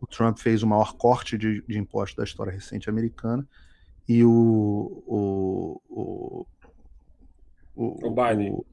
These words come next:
Speaker 1: o Biden quer fazer o maior aumento recente, e, e aumento de imposto é um negócio que normalmente não, não, não ecoa bem com a população. O preço dos combustíveis já aumentou muito aqui, isso é uma coisa que a população sente, mas todo mundo vai receber um chequinho aqui de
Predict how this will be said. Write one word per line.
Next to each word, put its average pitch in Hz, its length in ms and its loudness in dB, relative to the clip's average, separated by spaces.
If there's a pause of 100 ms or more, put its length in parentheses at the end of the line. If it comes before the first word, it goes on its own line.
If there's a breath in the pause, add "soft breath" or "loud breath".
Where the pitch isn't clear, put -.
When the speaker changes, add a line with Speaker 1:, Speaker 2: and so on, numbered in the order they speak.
(120)
Speaker 1:
o 117 120 0
Biden 107 380 6
quer 110 140 2
fazer 117 240 4
o 110 60 6
maior 110 200 6
aumento 113 480 4
recente, 113 480 0
e, 120 200 6
e 127 80 6
aumento 120 420 8
de 120 80 4
imposto 117 380 0
é 120 40 -2
um 117 40 0
negócio 110 300 -2
que - 80 -8
normalmente 110 580 -2
não, 110 300 0 (640 loud breath)
não, 113 380 6
não 120 240 10
ecoa 120 540 6
bem 104 200 0
com 110 120 -4
a 110 40 -4
população. 127 720 -2 (460 soft breath)
O - 80 -6
preço 123 320 6
dos 120 140 2
combustíveis 113 600 2
já 107 80 0
aumentou 107 380 2
muito 120 420 4
aqui, - 180 -4
isso 113 340 2
é - 20 0
uma 107 100 0
coisa 107 220 -2
que 107 100 -4
a - 20 -4
população 107 560 -6
sente, 160 380 -2 (300 soft breath)
mas 247 200 6
todo 226 220 6
mundo 185 160 6
vai 185 120 4
receber 160 340 0
um 143 60 0
chequinho 151 480 -6
aqui 131 300 -2
de 107 280 -4